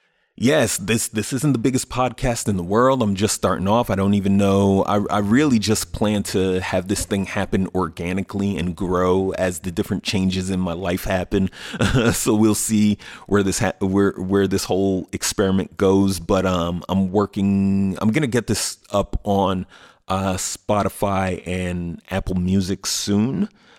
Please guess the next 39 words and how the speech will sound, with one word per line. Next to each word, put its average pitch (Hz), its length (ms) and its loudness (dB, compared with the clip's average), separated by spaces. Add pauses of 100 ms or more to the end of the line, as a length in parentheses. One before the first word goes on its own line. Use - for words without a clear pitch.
(120)
I'm 107 80 2
just 123 220 0
gonna, 107 400 2
I'm 107 100 -2
just - 160 -4
gonna 107 160 0
test - 260 -6
the 101 60 -6
waters 98 360 -2
with 92 320 -4
starting 95 580 -2
it 87 120 -2
out 92 260 0
organically, 90 960 -4 (460)
uh, 90 400 -4 (100)
on 98 240 4
LinkedIn 95 400 0
first - 640 0
and 95 120 -2
see - 220 -2
how 90 200 -2
it 82 100 -4
goes, 85 500 0
because, 87 520 -2
uh, 85 520 -2 (560)
uh, 90 220 -2
the 87 140 -4
YouTube 147 440 0
link 104 260 2
did 95 140 0
not 95 280 0
do 104 160 4
that 92 240 2
well. 90 420 2
<laughs> 262 40 -4 (2000)
But 113 200 2
I 110 80 2
think, 180 320 -2
uh, 98 340 2